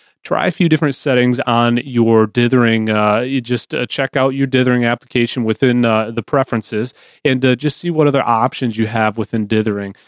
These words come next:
Most daws give you several options, um, by default to just kinda play around and, and experiment. Uh, experiment with the different versions of dithering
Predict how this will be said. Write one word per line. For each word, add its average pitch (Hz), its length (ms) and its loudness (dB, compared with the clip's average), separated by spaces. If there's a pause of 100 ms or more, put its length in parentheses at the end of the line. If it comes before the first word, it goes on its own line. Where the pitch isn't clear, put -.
(200)
Most 120 380 2
daws 113 340 2
give 107 180 -2
you 104 60 -4
several 123 480 0
options, 107 680 -2
um, 107 300 0
by 107 180 -2
default 110 580 -2
to 110 100 -8
just 110 180 -4
kinda 104 220 -4
play 110 240 0
around 107 360 -2
and, 110 200 -4
and 160 160 -4
experiment. 123 800 -2 (380)
Uh, 107 160 0
experiment 117 520 -2
with 110 140 -4
the - 40 -10
different 113 320 -2
versions 117 480 0
of 120 100 -4
dithering 123 480 2